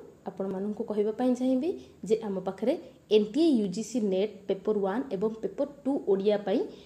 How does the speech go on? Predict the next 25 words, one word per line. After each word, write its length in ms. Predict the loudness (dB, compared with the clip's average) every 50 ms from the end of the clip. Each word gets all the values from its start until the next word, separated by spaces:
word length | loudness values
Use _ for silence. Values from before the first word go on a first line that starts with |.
| -20 -20 -8 2 6
paid 180 | 8 8 8 6
classes 320 | 4 0 0 0 0 0 0
available 440 | 0 2 2 0 2 2 2 0 0
ଅଛି। 220 | 0 0 0 0 0 0 -2 -8 -16 -4 0
ତା 80 | 0 2
ସାଙ୍ଗରେ 360 | 2 0 -2 0 2 2 2 2 2 2
ଏସ୍ 180 | 0 0 0 0
ଏସ୍ 140 | -2 0 2
ବି 100 | 2 2 2 2
ପି 80 | 0 -2 0 0
ଜି 80 | -2 -2 0
T 80 | 0 0 2
Odia 300 | 2 2 2 2 0 0 0
ପାଇଁ 100 | -2 -4
ମଧ୍ୟ 240 | -2 -2 -2 0 2 0 0 0 -4 -14 -20 -20 -6 0
paid 200 | 2 2 2 2 0
classes 320 | -2 -2 -2 -2 -2 0
available 380 | 2 2 4 2 2 2 2 0
ଅଛି। 200 | 0 0 0 -2 -2 -2 -6 -16 -20 -20 -6 -2
ଯଦି 220 | -2 0 0 0
ଆପଣମାନେ 380 | 0 0 0 0 0 2 2 2 4
join 200 | 4 2 2 2 0
କରିବା 220 | -2 -2 0 -2
ପାଇଁ 180 | 0 0 -2 0
ଚାହୁଁଛନ୍ତି, 460 | 0 -2 -2 -2 -2 -4 0 0 0